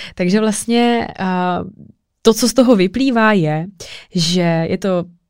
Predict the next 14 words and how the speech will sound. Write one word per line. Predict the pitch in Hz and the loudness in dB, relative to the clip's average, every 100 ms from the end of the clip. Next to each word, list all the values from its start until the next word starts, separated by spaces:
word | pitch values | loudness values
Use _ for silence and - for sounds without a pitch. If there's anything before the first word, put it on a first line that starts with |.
| _ - | _ -8
opravdu | 202 254 262 | -2 0 0
silná, | - 202 208 214 202 202 196 | 0 0 2 2 4 2 0
silný | - 220 233 | 0 0 2
důkaz | 208 220 220 | 0 0 -4
o | - | -4
tom, | 165 156 165 | -6 -4 -4
že | 175 185 165 165 | -4 -4 -4 -4
lidská | 175 180 208 - 214 202 | -2 -2 -4 -6 -4 0
mysl | 202 226 262 - 156 170 262 - | 0 0 -2 -4 -4 -4 -6 -8
a | 170 170 175 | -8 -6 -2
emoce | 196 370 - 160 160 | 0 0 -2 -4 -4
lidské | 165 160 - - - - - - - | -4 -6 -6 -12 -12 -14 -20 -20 -12
jsou | - 202 196 196 - | -4 0 0 0 -4
silně | - - 208 208 214 214 202 196 | -8 -4 -2 0 2 2 0 0